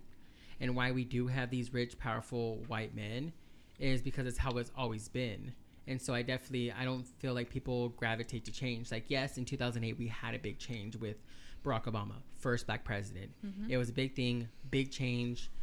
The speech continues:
Speaker 1: It definitely was a huge change seen coming, and it did, I feel like it did a lot for the country. We went from the employment, unemployment rate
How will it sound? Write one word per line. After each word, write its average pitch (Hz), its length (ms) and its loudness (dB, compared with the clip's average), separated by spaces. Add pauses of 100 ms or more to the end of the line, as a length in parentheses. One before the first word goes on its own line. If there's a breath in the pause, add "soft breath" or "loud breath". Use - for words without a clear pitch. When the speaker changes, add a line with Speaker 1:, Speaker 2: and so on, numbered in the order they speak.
(380 soft breath)
Speaker 1:
It 131 360 2
definitely 135 300 4
was 127 180 4
a - 20 2
huge 127 260 2
change 127 280 4
seen 123 340 4
coming, 135 520 4
and 117 240 2
it 123 240 -4
did, 123 200 4 (100)
I 139 180 8
feel - 220 2
like 123 140 2
it 120 80 0
did 117 160 0
a 120 40 -2
lot 120 340 2
for 117 80 0
the 117 40 0
country. 110 520 6 (400 soft breath)
We 135 400 6
went 127 380 2
from 120 580 2 (680 soft breath)
the 139 140 8
employment, 147 600 0 (220)
unemployment 139 560 2 (140)
rate 143 300 2